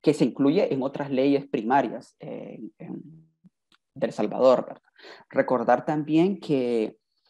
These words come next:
eh, existen leyes internacionales, tratados internacionales que, que se toman en cuenta, ¿verdad? Para poder construir esta ordenanza. Eh, el código municipal, ¿verdad? Que faculta en este caso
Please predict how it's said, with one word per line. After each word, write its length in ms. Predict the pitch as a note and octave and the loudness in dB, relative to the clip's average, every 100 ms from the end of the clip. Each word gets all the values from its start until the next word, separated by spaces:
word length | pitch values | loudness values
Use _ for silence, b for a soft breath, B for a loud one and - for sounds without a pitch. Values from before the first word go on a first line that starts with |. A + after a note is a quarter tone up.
| _ _ | _ _
eh, 240 | C3+ B2 A#2+ | 0 2 0
existen 420 | - C3+ - C#3 | -4 -6 0 2
leyes 280 | C#3+ D3 D3 | 2 2 2
internacionales, 800 | C#3+ C#3+ C#3 C3+ C3+ C3+ E3+ E3 | -2 -2 -4 -2 2 4 2 0
tratados 440 | A#2+ - C#3 D3 | -2 0 0 0
internacionales 880 | C3+ D3 C#3 C#3 D3 C#3+ D3 F3 - | -4 -6 -6 -4 -2 0 0 -4 -8
que, 500 | - A#2+ A2+ A2+ - _ _ | -6 -4 -2 -2 -6 _ _
que 580 | - A#2 A2 A2+ A2 G#2+ | -4 0 2 2 2 0
se 120 | A2 G#2+ | 0 2
toman 320 | C3 C#3 C3 | 4 4 4
en 160 | G#2+ | 0
cuenta, 460 | G2+ C#3 C3+ - G#2 | 2 4 4 0 -8
¿verdad? 260 | G#2+ G#2+ G#2+ | -8 -8 -4
Para 180 | G#2+ | -6
poder 240 | A2 A2 A2+ | -6 -8 -6
construir 380 | - - A2 A2 | -8 -6 -4 -4
esta 180 | - | -4
ordenanza. 520 | A2 A2 C3 C#3 C3+ - _ _ _ _ _ - - | -8 -2 2 2 0 -10 _ _ _ _ _ -12 -2
Eh, 540 | C#3 A#2+ A2+ A2 G#2+ B B | 0 2 0 -2 -6 B B
el 180 | D#3 B2+ | 2 4
código 400 | - C#3 C#3 B2+ | 6 6 8 6
municipal, 640 | A#2+ A#2 A2+ D#3+ - A#2 | 4 0 -2 -2 2 2
¿verdad? 380 | D3 B2 - - | 2 -4 -6 -8
Que 100 | B2+ | -8
faculta 560 | - - C#3 C#3+ C#3+ A2 | -8 -2 4 4 2 -2
en 140 | A2 | -4
este 220 | A2 B2 | -4 -2
caso 440 | - D3 D3 A2+ | 2 2 2 -10